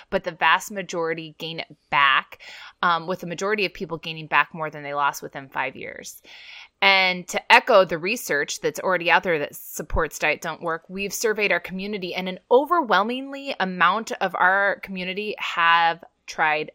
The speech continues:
dieting and they've failed, quote unquote. Yet many women keep dieting, right? We see this all the time. Like,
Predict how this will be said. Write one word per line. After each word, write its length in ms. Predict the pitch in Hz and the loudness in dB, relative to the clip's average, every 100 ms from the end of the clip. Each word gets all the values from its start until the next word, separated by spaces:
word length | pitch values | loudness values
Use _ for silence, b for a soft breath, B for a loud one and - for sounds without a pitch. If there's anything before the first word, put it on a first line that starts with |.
| - 165 | -20 -8
dieting 500 | - 170 165 147 143 - | 2 2 2 -6 -12 -10
and 280 | 160 156 147 | -10 -10 -10
they've 280 | 147 147 - | -8 -10 -14
failed, 520 | - 196 170 143 143 - | -4 0 0 -2 -6 -12
quote 220 | - 175 | -6 -6
unquote. 400 | 160 - 160 165 B B B B | -6 -4 -2 -2 B B B B
Yet 540 | 185 202 202 - - - | 4 6 6 2 -16 -12
many 360 | 196 196 208 | -6 -4 -4
women 400 | 196 185 180 175 | -2 -2 -2 -8
keep 220 | 165 190 - | -10 -10 2
dieting, 400 | 196 165 135 135 | 6 6 2 -4
right? 240 | 147 165 | -2 -2
We 100 | 175 | -4
see 160 | - 165 | -4 -6
this 160 | 151 | -2
all 120 | 156 | -2
the 80 | 147 | -2
time. 280 | - 156 120 | -2 -2 -2
Like, 220 | 151 - | -8 -10